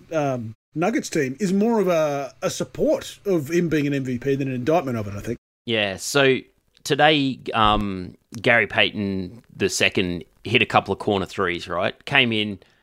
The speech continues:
Speaker 2: played, like, seven
Speaker 1: Gary
Speaker 2: minutes.
Speaker 1: Payton two, Electric Boogaloo.
Speaker 2: Uh, you know,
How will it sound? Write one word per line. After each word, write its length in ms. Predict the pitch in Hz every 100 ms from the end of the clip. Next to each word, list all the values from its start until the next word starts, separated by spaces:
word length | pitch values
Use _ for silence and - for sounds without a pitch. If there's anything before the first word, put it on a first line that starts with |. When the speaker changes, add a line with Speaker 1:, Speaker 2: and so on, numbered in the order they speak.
| _
Speaker 2:
played, 300 | _ 123 113
like, 220 | 98 - -
seven 200 | 139 160
Speaker 1:
Gary 140 | 175 190
Speaker 2:
minutes. 220 | 180 170
Speaker 1:
Payton 100 | 170
two, 300 | - 185 170
Electric 340 | 151 156 180 156
Boogaloo. 480 | 180 165 147 135 - _ _ - -
Speaker 2:
Uh, 60 | 135 - _
you 160 | 151 147
know, 240 | 135 117